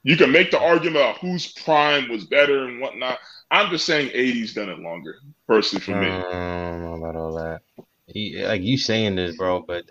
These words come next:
Speaker 2: I've seen the, bro, he's missed too much time, bro. Like, Dwight Howard
Speaker 1: Yeah, but you're talking about when he's off the court. Like, I, I understand what James is saying and what you're saying about health being a factor. I agree with that. But I'm just saying, like,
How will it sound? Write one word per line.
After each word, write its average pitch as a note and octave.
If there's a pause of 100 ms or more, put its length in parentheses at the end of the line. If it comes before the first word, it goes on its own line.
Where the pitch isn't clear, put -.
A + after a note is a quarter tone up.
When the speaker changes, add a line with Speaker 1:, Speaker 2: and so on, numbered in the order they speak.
Speaker 2:
I've G2+
seen G#2+ (160)
the, G2+
bro, G#2+
he's G2
missed A2+
too G2+
much F#2+
time, G2+
bro. E2+
Like, E2 (420)
Dwight A2
Howard A#2
Speaker 1:
Yeah, B3+
but A3
you're A#3
talking A#3
about F#3
when D#3+
he's C3+
off D#3+
the C3+
court. D#3
Like, C#3
I, G3
I G#3
understand A3
what C#3+
James C3+
is A#2+
saying C3
and A#2+
what A#2+
you're C3+
saying B2
about G#2+
health C#3 (440)
being B2+ (340)
a A2+
factor. C#3+
I B2
agree C3+
with C3
that. G2
But -
I'm G#3+
just -
saying, E3+
like, A#2+